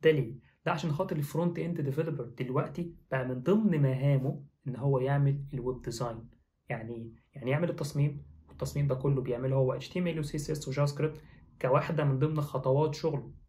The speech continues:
بقت حاجه بديهيه ان هو يعمل، كانت وظيفه كامله اسمها ويب ديزاينر. الفرونت اند ديفلوبر دلوقتي بيعمل اللوجيك،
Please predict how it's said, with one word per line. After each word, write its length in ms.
بقت 120
حاجه 200
بديهيه 420
ان 80
هو 180
يعمل، 340
كانت 280
وظيفه 460
كامله 420
اسمها 240
ويب 180
ديزاينر. 440
الفرونت 400
اند 200
ديفلوبر 400
دلوقتي 460
بيعمل 300
اللوجيك، 480